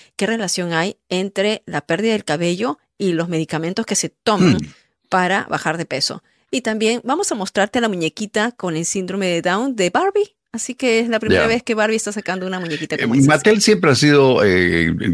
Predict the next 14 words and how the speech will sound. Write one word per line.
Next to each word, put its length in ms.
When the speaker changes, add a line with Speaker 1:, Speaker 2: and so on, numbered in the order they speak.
Speaker 2:
nosotros 380
manejamos 460
allá 180
en 260
Guatemala 460
la 140
cuenta 300
de 40
Mattel 480
y 140
siempre 360
ha 40
sido 500
una, 480